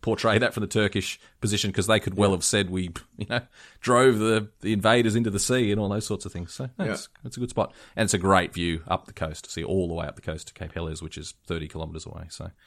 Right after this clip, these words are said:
Speaker 1: pretty impressive. We're going to, anything to add about Suvla Point, Pete?
Speaker 2: No, no, no,
Speaker 1: I've
Speaker 2: it's
Speaker 1: stood
Speaker 2: fine.
Speaker 1: there,
Speaker 2: Uh,
Speaker 1: I've stood
Speaker 2: one
Speaker 1: there with you. I remember standing there beside you, looking out over the view. It's a good spot.
Speaker 2: Correct. I was just about to say that, um, I have a, a great memory of, uh,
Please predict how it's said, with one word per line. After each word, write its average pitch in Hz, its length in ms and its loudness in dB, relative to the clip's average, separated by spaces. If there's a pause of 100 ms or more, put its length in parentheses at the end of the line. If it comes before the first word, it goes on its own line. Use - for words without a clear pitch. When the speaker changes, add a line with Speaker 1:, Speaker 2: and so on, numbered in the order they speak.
(360)
Speaker 1:
pretty 110 140 -6
impressive. - 400 -10 (800)
We're 95 220 -2
going 98 260 -2
to, - 140 -12
anything 139 220 2
to 139 60 6
add 175 140 8
about 135 220 0
Suvla 139 280 0
Point, 202 260 -4
Pete? - 140 -6 (580)
Speaker 2:
No, 160 200 8
no, 147 180 2
no, 147 140 4
Speaker 1:
I've 151 60 12
Speaker 2:
it's - 80 6
Speaker 1:
stood 151 100 12
Speaker 2:
fine. 170 80 12
Speaker 1:
there, 156 180 8
Speaker 2:
Uh, 165 40 12
Speaker 1:
I've 196 100 12
stood 196 160 12
Speaker 2:
one 185 100 12
Speaker 1:
there 165 80 12
with 147 120 8
you. 202 200 10
I 151 60 12
remember 131 220 4
standing 143 280 6
there 139 140 6
beside 131 340 6
you, 156 140 4
looking 139 280 0
out 139 120 2
over 139 180 2
the 139 60 -2
view. 139 240 -2
It's - 80 -12
a - 40 -6
good 131 140 -4
spot. - 300 -6 (800)
Speaker 2:
Correct. - 420 2
I 117 80 4
was 117 160 4
just - 240 0
about 107 260 2
to 120 80 -6
say 110 280 4
that, - 340 0 (100)
um, 104 280 0
I 101 80 0
have 101 140 0
a, 104 260 4
a 110 100 0
great 110 260 2
memory 110 380 2
of, 95 240 0
uh, 107 60 0